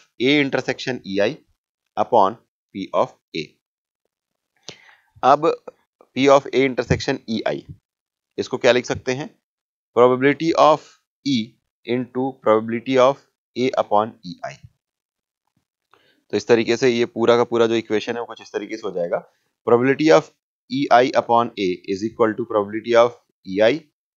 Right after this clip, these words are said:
into probability of A by E I, then whole upon probability of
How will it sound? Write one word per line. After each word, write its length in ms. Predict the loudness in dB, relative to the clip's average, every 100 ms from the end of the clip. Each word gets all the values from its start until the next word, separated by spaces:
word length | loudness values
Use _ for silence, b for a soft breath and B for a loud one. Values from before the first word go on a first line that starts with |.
| _
into 260 | -12 -8 -4
probability 480 | -2 -2 -2 -2 4
of 180 | 4 2 _ _
A 140 | -6 0
by 160 | 2 2 -2 _ _ _
E 160 | 0 2
I, 100 | 2 0 _ _ _ _
then 160 | -10 -4
whole 240 | 2 6 6
upon 300 | 4 -2 -2
probability 520 | -4 -4 -4 -6 -2
of 200 | -2 -2